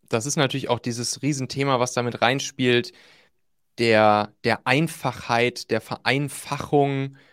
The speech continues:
ne, oder wie der Ami halt sagen würde, so Decluttering oder Minimalismus, das, das ist ja, das geht ja so ein bisschen in so eine ähnliche Richtung, weil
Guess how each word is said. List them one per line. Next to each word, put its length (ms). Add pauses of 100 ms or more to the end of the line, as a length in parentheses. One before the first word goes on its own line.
(160)
ne, 80
oder 200
wie 60
der 140
Ami 180
halt 200
sagen 260
würde, 160
so 140
Decluttering 1200
oder 260
Minimalismus, 1080
das, 200 (120)
das 180
ist 120
ja, 80
das 220
geht 140
ja 100
so 80
ein 40
bisschen 240
in 80
so 80
eine 160
ähnliche 420
Richtung, 460
weil 240